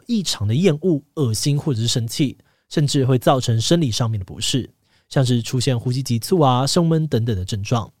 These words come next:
而像是咀嚼声这种，很多人本来就不怎么喜欢，觉得有点恶心的声音，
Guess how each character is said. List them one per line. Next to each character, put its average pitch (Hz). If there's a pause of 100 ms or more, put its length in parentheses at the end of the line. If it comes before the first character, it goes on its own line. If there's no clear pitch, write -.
(420)
而 170
像 247
是 262
咀 120
嚼 131
声 180
这 220
种， 147
很 117
多 180
人 156
本 113
来 110
就 135
不 135
怎 117
么 104
喜 -
欢， 143 (220)
觉 175
得 240
有 170
点 247
恶 127
心 165
的 147
声 135
音， 143